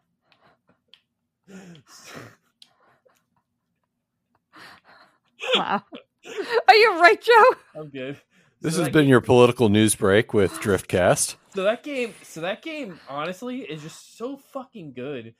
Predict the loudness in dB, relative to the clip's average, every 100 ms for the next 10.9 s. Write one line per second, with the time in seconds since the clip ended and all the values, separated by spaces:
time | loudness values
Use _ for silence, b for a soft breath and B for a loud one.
0 | _ _ _ _ -12 -12 -10 -12 -10 -10
1 | -12 -14 -16 -14 -16 -14 -12 -14 -12 -12
2 | -12 -18 _ _ -20 -20 _ -12 -12 -16
3 | -18 _ _ _ _ _ _ _ _ -16
4 | -14 -10 -12 -12 -14 -12 -12 -12 -12 -14
5 | _ -18 -16 -16 -16 -14 -16 -14 -16 -14
6 | -16 -16 -18 -16 -16 -16 -18 -18 -14 -16
7 | -16 -18 -16 -16 -8 -6 -4 -6 -4 -4
8 | -2 -6 -4 -6 -4 -4 -2 -4 -4 -6
9 | -4 -4 -6 -8 -6 -6 -6 -6 -6 -6
10 | -4 -4 -4 -6 -6 -6 -8 -10 -10